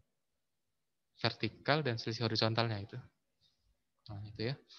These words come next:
<clears throat> Jadi kalau misalkan ada satu dari ketiga aturan ini yang dilanggar, nah itu berarti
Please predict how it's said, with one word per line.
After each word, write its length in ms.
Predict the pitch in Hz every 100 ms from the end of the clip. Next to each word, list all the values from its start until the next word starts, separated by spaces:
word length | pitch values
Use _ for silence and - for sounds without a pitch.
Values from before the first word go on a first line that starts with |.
| - - _ -
<clears throat> 340 | 160 123 120
Jadi 120 | 120
kalau 180 | 156 131
misalkan 460 | 135 147 131 131 143 - _ - - - -
ada 300 | 127 123 135
satu 560 | 139 127 - 147 113
dari 500 | 110 110 113 110 110
ketiga 460 | - 123 117 110 101
aturan 320 | 110 113 110
ini 240 | 110 113 110
yang 100 | 110
dilanggar, 540 | 113 98 95 104 170 170 - _ _ - - - - _ _ 120
nah 160 | 101
itu 120 | 104 131
berarti 260 | 113 160